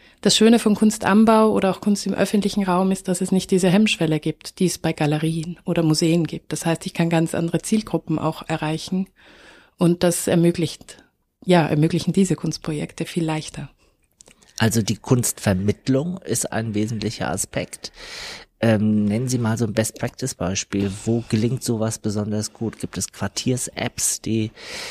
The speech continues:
Speaker 2: durch, äh, das künstlerische Angebot in der Nachbarschaft führen? Oder was haben Sie da schon alles an tollen Beispielen gesehen?
Speaker 1: Ähm, ich kann das jetzt nur aus meiner persönlichen Erfahrung. Mein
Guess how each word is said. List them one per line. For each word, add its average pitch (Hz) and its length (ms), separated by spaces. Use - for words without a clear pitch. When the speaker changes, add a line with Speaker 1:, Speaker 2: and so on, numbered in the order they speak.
Speaker 2:
durch, 101 480
äh, 107 260
das - 400
künstlerische 117 640
Angebot 117 600
in 110 120
der 110 100
Nachbarschaft 127 600
führen? 139 500
Oder 104 300
was - 300
haben 110 180
Sie 123 100
da 113 140
schon - 180
alles 104 220
an 92 140
tollen 110 240
Beispielen 98 440
gesehen? 101 360
Speaker 1:
Ähm, 208 360
ich - 160
kann 214 140
das 208 120
jetzt - 200
nur 208 100
aus 202 120
meiner 190 220
persönlichen 226 520
Erfahrung. 220 460
Mein 196 280